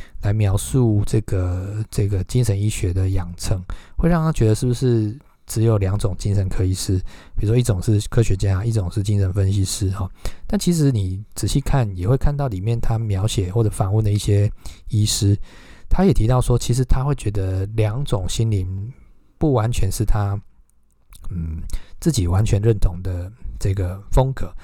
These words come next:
他甚至可能会想要有自己的风格，或者他想要走出自己的一个路，或者是一种看待这个世界，甚至看待病人的方式。那我觉得他里面在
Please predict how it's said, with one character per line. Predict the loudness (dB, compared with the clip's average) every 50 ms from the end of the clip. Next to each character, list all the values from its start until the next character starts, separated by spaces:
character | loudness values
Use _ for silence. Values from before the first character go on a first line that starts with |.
| -16 -14 -4 0
他 | 2 2 2
甚 | 2 0 0 0
至 | 0 0 0 0
可 | 0 0 -2
能 | 0 0
会 | 2 2 2
想 | 2 0 0 0
要 | 0
有 | 2 2 0 0
自 | -2 -2 -2
己 | -2 -4 -4
的 | -2 -2 -2
风 | 0 0 0 0 2 0 0
格， | -2 -6 -8 -4
或 | 0 2 2
者 | 2 4
他 | 4 2 2
想 | 2 0 -4 -4 -4
要 | -4 -4 -2
走 | -2 -2 -2 0
出 | 2 4 4 4 4 2 -2 -6 -14 -20 -20 -20 -20 _ -20 -6
自 | -4 -2 -2
己 | -2 -2 -4
的 | -4 -2
一 | -2 -2
个 | -2 -2 -2 0
路， | 2 2 2 2 0 -4 -6 -8 -4 0
或 | 2 2
者 | 2 2 -2
是 | -2 0 0 0 2 0 -2 -4 -6 -8 -8 -8 -6 -4 -4
一 | -2 0
种 | 0 0 0 -2 -4 -6 -2 0
看 | 2 2 2 2
待 | 2 0 0 0 -2 -4 -6 -8 -10 -16 -20 _ _ _ _ _ -20 -14 -4
这 | -2 2 2
个 | 2 2 2 0 -4 -8 -10 -14 -16 -20 -10 -8 -6 -6
世 | -4 -2 0 0 0
界， | 2 2 2 0 0 -2 -4
甚 | -4 -2 -2 -2
至 | 0
看 | 2 2 2 2
待 | 2 -2 -2 -4 -6 -12 -20 -20 -20 -20 0 2
病 | 2 2 2
人 | 0 -4 -8
的 | -8 -6
方 | -4 -4 -4 -4 -4
式。 | -6 -4 -4 -4 -4 -6 -10 -16 -20 -20 -20 -20 -20 -12 -4 -2
那 | 0 0 0 2
我 | 2 2
觉 | 2 2 2
得 | 2 0 0
他 | 2 2 0 0
里 | -2 -4 -4
面 | -2 -2 -2 -2
在 | 0 0 0 0 -2 -2